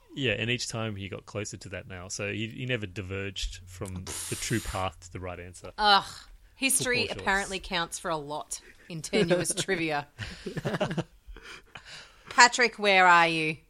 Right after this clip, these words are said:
Speaker 1: Question nine. What was the first book published in C S Lewis's The Chronicle of Narnia series?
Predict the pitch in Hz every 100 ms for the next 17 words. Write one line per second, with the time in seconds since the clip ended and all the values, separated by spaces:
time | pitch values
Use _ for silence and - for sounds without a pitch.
0 | _ _ - _ - - - 202 - -
1 | 180 170 185 - 120 113 107 113 98 87
2 | 85 113 117 - _ _ _ - - -
3 | 143 214 220 - - 151 151 - 131 -
4 | 123 107 117 - 104 - 165 170 - 120
5 | 117 - 120 120 - - - 127 139 143
6 | - 113 107 95 92 92 - - 107 101
7 | 95 113 -